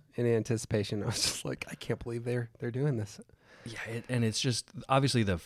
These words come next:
Speaker 2: the physicality of that character is so sinister, but
Speaker 1: Mm-hmm.
Speaker 2: um, man, the voice they, that voice is perfect too.
Speaker 1: Yeah.
Speaker 2: Just that, just that sinister, clear.
Speaker 1: We'll do the deep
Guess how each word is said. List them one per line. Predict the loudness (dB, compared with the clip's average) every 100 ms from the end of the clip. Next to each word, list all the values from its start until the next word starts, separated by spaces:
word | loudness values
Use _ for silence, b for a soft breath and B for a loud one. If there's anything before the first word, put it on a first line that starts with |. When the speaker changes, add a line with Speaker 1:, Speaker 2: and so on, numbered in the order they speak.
| -6
Speaker 2:
the | -2 -2
physicality | 2 4 4 6 8 10 10 6
of | 6
that | 4 4
character | 4 4 4 0
is | 0
so | 0 0
sinister, | 2 2 2 0 -2
but | 0 2 4
Speaker 1:
Mm-hmm. | 4 2 0 -8 -4
Speaker 2:
um, | 0 0 -4 -8 -14 -20 _ -4
man, | 0 0
the | 0
voice | 2 6 6 4
they, | 0 0 0 -6 -10
that | -2 2 2
voice | 0 2 4 4 0
is | -6 -4 -2
perfect | 0 -2 -6 -8 -8
too. | -8 -2
Speaker 1:
Yeah. | -2 0
Speaker 2:
Just | -2
that, | -4 -4 -6 _
just | -8 -4
that | -4 -4
sinister, | -2 2 2 2 2 2 2 -2 B _
clear. | -8 -6 -2 0 0 0 -2 -6 B B B
Speaker 1:
We'll | 4
do | 6
the | 4 2
deep | 0